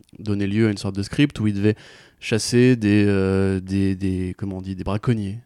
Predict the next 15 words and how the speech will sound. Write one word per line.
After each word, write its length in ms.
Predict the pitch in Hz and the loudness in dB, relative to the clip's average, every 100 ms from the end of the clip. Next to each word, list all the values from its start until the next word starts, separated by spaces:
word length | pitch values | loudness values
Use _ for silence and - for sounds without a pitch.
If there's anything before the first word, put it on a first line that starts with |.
| - | -14
euh, 160 | - 92 | -10 -8
d'ivoire, 540 | 101 104 107 110 101 | -6 -4 0 0 0
euh, 100 | 98 | -2
au 100 | 90 92 | -4 -6
Congo. 400 | 101 98 123 147 - - - - _ - | -6 -2 -2 -4 -16 -20 -20 -20 _ -2
Euh, 480 | 107 104 101 98 95 | 0 2 2 2 0
donc 220 | 101 - | -4 -8
une 220 | 104 104 | -10 -8
relecture 680 | 98 107 123 117 - 139 113 | -6 2 4 2 2 0 0
de, 80 | 107 | -4
de, 100 | 98 | -6
de 120 | 87 | -4
Tintin 200 | 104 - | -4 -2
au 60 | 98 | -4
Congo. 420 | 98 98 117 147 | -4 -2 0 -2